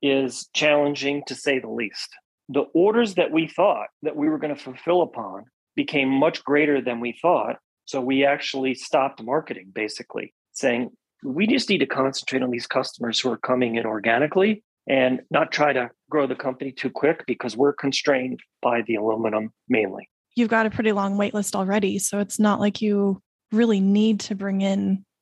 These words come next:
Speaker 2: a lot more traffic with that right now.
Speaker 1: Well, need and want are two different things.
Speaker 2: <laughs> True.
Speaker 1: We want to and need to, to become a viable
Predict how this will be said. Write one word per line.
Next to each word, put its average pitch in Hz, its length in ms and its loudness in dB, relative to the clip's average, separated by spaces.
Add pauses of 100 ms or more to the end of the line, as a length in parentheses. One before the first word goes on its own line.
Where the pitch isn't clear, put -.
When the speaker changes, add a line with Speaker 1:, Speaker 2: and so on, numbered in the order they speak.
Speaker 2:
a 214 60 4
lot 190 320 2
more 196 140 2
traffic 190 500 -2
with 190 140 -2
that 196 200 0
right 196 160 0
now. 196 480 0 (260)
Speaker 1:
Well, 127 380 2
need 185 500 2
and 151 300 -2
want 151 320 0
are 127 80 -8
two 139 220 -8
different 131 340 -8
things. 120 180 -8 (300)
Speaker 2:
<laughs> - 540 0 (240)
True. 220 380 0 (300)
Speaker 1:
We 165 280 2
want 165 360 0
to 175 240 0
and 135 240 -2
need 185 280 -2
to, 123 360 -6
to - 120 -20
become 135 380 -6
a 117 60 -4
viable 127 760 -2